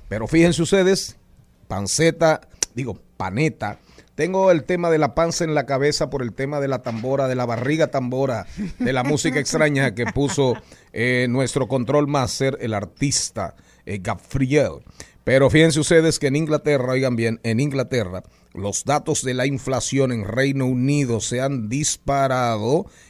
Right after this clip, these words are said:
y se espera que supere el dieciocho por ciento al final del año.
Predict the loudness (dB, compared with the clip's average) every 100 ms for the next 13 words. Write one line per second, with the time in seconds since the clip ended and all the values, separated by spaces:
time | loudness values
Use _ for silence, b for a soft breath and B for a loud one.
0 | b 0 2 2 2 4 4 4 2 0
1 | 0 2 4 6 6 4 4 4 4 4
2 | 8 8 8 6 6 8 10 10 8 4
3 | 6 12 12 12 8 2 4 8 10 8
4 | 0 b b b b -2 0 2 4 4
5 | 4 2 -4 _ 2 4 6 6 6 6
6 | 2 -2